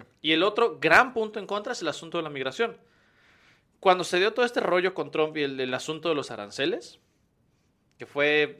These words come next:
Ebrard a negociar y que el acuerdo al que llegaron es que México se iba a convertir en otra frontera para evitar que llegaran migrantes a Estados Unidos,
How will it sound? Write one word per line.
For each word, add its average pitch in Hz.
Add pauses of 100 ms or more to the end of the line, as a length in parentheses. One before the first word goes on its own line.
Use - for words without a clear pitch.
Ebrard 143
a 131
negociar 143
y 139
que 135
el 120
acuerdo 151
al 156
que 156
llegaron 143
es 143
que 143
México 139
se -
iba 135
a 131
convertir 131
en 135
otra 139
frontera 135
para 113
evitar 113
que 151
llegaran 127
migrantes 123
a 120
Estados 123
Unidos, 135